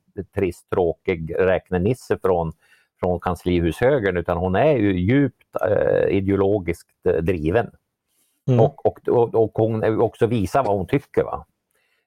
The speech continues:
Speaker 2: Mm.
Speaker 1: Eh, och, och, eh, så hon kan nog vara, verka lite kolerisk, va? Men, men det var ju därför att, att det här var ju hennes genuina, genuina uppfattning, va? Att det här är ett angrepp på hela regeringens politik och hur fan tänker. Och det kan man säga att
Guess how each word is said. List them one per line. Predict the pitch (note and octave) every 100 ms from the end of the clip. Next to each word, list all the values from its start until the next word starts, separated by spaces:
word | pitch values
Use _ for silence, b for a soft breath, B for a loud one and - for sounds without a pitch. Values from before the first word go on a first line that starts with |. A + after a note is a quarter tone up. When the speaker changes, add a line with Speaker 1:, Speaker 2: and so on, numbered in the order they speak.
| -
Speaker 2:
Mm. | G2 F2+ F2+ F2
Speaker 1:
Eh, | G1+
och, | G#1 - - A#2 A2 - A2 G#2+ G#2
och, | G#2
eh, | G#2 F#2 F#2+ G1+ G2+
så | F2+
hon | G2+ A2 G#2+
kan | C3
nog | C3+ B2
vara, | A2
verka | A2 G#2 G#2+
lite | B2+ B2
kolerisk, | - G2 F2 E2+ F2+ E2+ _
va? | -
Men, | E2+ E2+ E2+
men | - G2 F#2+ F#2
det | G#2+
var | D3+
ju | A#2+
därför | A2+ D3+
att, | -
att | G2
det | - G2
här | A2
var | E3
ju | C3+
hennes | A#2 G#2 G2 _ _ _ _ G#2
genuina, | A2 A2 G#2+ B2 A2 G2 F2+ _ _ _ b b _ _ A#2
genuina | G#2+ G#2 B2+ B2+
uppfattning, | G#2+ - B2 D3 - B2
va? | F2 F2+ E2+
Att | G2+
det | -
här | A2
är | C3+
ett | C3
angrepp | G2 F2 F#2 G2
på | G2+
hela | G2 E2+ F2+
regeringens | F2 F#2+ C#3+ G#2 F#2
politik | - F2 A2 A2
och | F#2
hur | F2
fan | F2+ F2
tänker. | G2 A#2 - - B B
Och | A2+
det | C3+
kan |
man | C#3
säga | D3
att | C3